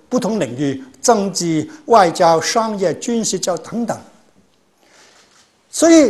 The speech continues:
《道德经》每一章、每一节、每一段的看法、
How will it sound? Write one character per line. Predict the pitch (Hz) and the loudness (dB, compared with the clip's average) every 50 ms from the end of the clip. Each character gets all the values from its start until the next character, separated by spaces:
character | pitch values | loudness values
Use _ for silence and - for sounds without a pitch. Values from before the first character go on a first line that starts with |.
| - - - | 0 -2 2
《道 | - 302 262 | 4 4 6
德 | 202 190 | 6 4
经》 | 175 - - 247 233 226 220 - - - - - _ _ _ | 2 4 2 2 4 2 -2 -4 -10 -16 -20 -20 _ _ _
每 | - 151 143 | -8 -6 -2
一 | 143 196 208 | -2 -2 0
章、 | - 226 202 202 208 208 208 | 4 4 4 4 2 -2 -4
每 | 202 156 131 | -6 -6 -4
一 | 143 170 | -6 -6
节、 | - - 143 120 120 139 160 165 | -6 -6 -6 -6 -4 -4 -4 -6
每 | 139 127 135 | -6 -6 -6
一 | 156 | -6
段 | 156 160 - - 143 107 92 - - _ _ _ _ _ _ _ _ _ _ _ _ _ _ _ _ _ _ _ _ _ _ _ _ _ _ - | -8 -6 -4 -2 -2 -2 -4 -8 -18 _ _ _ _ _ _ _ _ _ _ _ _ _ _ _ _ _ _ _ _ _ _ _ _ _ _ 2
的 | 285 269 | 2 2
看 | 269 - - 247 254 247 | 2 0 0 2 2 2
法、 | 202 - 139 123 143 156 - - - - - | 0 0 0 2 2 2 0 0 -8 -18 -20